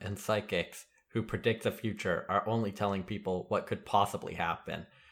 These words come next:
but that person has the power to change their future. In this woman's case, her marriage ended in a horrible divorce because she didn't take the precautions to change her future. Some people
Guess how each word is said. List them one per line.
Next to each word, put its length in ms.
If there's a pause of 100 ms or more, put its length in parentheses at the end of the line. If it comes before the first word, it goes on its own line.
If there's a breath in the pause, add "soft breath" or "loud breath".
(160 soft breath)
but 120
that 200
person 320
has 180
the 80
power 320
to 160
change 540
their 160
future. 540 (440 soft breath)
In 120
this 200
woman's 320
case, 380
her 160
marriage 440
ended 280
in 120
a 60
horrible 360
divorce 440
because 500
she 200
didn't 320
take 180
the 80
precautions 760
to 140
change 460
her 180
future. 540 (840 soft breath)
Some 260
people 440